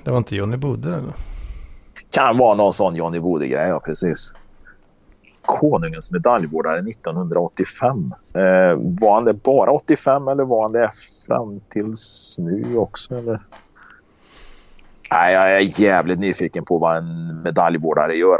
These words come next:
Speaker 2: alltså. Fy fan. Vad gör de hela dagarna? Vad är lönen? Och, och så vidare, va?
Speaker 1: Mm. <clears throat> Ja, den går och lallar omkring i museet där.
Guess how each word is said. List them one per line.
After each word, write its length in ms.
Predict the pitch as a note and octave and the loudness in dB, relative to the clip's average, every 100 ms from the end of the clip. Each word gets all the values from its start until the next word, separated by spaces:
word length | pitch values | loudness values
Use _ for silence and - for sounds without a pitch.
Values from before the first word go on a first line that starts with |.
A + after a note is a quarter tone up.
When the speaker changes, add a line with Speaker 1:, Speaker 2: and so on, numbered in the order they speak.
| C2+ | 2
Speaker 2:
alltså. 220 | - B1+ - | -4 -8 -8
Fy 60 | C2 - | -6 -2
fan. 220 | D2+ - _ _ _ _ _ _ _ | 0 -2 _ _ _ _ _ _ _
Vad 180 | F#2+ F#2 | 0 2
gör 260 | D#2+ D2+ | 2 0
de 120 | F2 F#2 | 0 2
hela 220 | F#2 E2 | 2 2
dagarna? 440 | F2+ F2 F2+ F2 - | 0 0 -2 -4 0
Vad 160 | G2 | 0
är 100 | F2 | 2
lönen? 640 | E2+ D#2 C#2 C2+ D#2 E2+ D#2+ | 0 0 -2 -6 -10 -12 -8
Och, 320 | E2 D#2+ - | -4 -2 0
och 80 | D#2+ | 0
så 120 | - | -2
vidare, 340 | E2+ D#2+ B1+ C2+ | -2 0 0 0
va? 200 | A#1+ A1+ _ _ _ _ _ _ - | -2 -4 _ _ _ _ _ _ -10
Speaker 1:
Mm. 680 | C3 B2+ C3+ D3 E3 F3+ - - D#3 - _ - | -4 -4 -4 -6 -8 -10 -14 -12 -10 -10 _ -4
<clears throat> 500 | - E3+ B2+ G2+ G2+ - - _ _ - _ _ _ _ - _ _ _ - - - - _ - | -2 0 -2 -4 -10 -16 -20 _ _ -20 _ _ _ _ -20 _ _ _ -20 -20 -20 -20 _ -14
Ja, 140 | F#3+ C#3+ | -8 -6
den 200 | F3 D#3 | -4 -2
går 180 | C#3 D3 | 0 2
och 220 | D#3 D#3 | 2 0
lallar 460 | D#3 D#3+ D3+ D#3+ D#3+ | 0 0 0 0 0
omkring 400 | D3+ A#2+ B2+ C3 | 0 -2 0 0
i 40 | |
museet 500 | C3+ B2 A#2 A#2 - | -2 -2 -2 -2 -2
där. 400 | - - - - | -4 -6 -6 -10